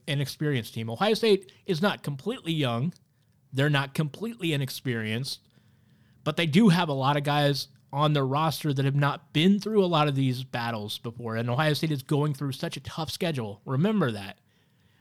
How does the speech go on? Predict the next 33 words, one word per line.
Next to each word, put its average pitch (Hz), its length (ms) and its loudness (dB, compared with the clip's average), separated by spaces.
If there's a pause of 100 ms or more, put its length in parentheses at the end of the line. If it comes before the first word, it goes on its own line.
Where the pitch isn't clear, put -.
(100)
They 156 260 0
have 160 260 0
one 160 160 0
of 151 60 0
the 127 60 -4
toughest 165 420 -4
schedules 156 380 -2
in 143 80 0
the 135 60 -2
country. 131 420 -4
You, 123 180 -4
you 139 100 -2
gotta 151 300 2 (380)
keep 202 280 -2
that 185 200 2
in 151 80 0
mind 123 480 2 (880)
when 151 140 0
you 170 100 6
have 147 340 2
a 123 80 -6
lot 131 160 -2
of 143 60 -8
parity 165 320 2
in 170 80 4
college 147 320 0
basketball 131 720 0 (880)
and 170 320 4
you're 151 100 6
going 156 240 6
through 147 180 2
a 139 40 2
slump 131 440 0